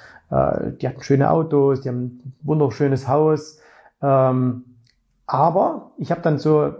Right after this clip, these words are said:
mitbekommen in, in dem Gespräch, äh, dass sie über keine großen Kapitalanlagen verfügen. Und mir ist das schon mal, da, mir ist dann eingefallen,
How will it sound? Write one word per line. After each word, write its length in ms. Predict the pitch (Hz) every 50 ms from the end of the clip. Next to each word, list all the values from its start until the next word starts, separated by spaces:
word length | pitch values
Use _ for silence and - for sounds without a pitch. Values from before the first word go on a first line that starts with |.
| -
mitbekommen 560 | - 160 233 247 - - - - 165 156 147 151
in, 140 | 151 143 -
in 180 | 156 151 151
dem 160 | 139 143 143 139
Gespräch, 560 | 135 127 - - - 127 127 - - - - - - - _ - - - - - _ _
äh, 180 | 143 139 135 - -
dass 280 | - 147 156 160 - -
sie 260 | 185 185 185 190 180 156 - - - - _ _ _ _ _ _ _ _ _ - _ _ _ - - -
über 180 | - 120 135 -
keine 320 | - - - 190 214 208
großen 360 | - - 160 160 175 160 165
Kapitalanlagen 920 | - 143 156 156 156 156 - 151 160 160 147 131 110 107 113 113 110 107 104
verfügen. 500 | 110 - 117 - 123 117 110 113 113 110 - - - - - - - - _ _
Und 280 | 160 156 151 - -
mir 160 | 147 147 - -
ist 200 | 247 220 - -
das 120 | 202 -
schon 300 | - - 180 196 220 214
mal, 180 | 185 175 185 180
da, 120 | 165 160 - - - -
mir 300 | - - - 160 151 170
ist 120 | 190 185
dann 80 | - 160
eingefallen, 720 | - - 190 247 262 175 - - 127 131 147 180 214 -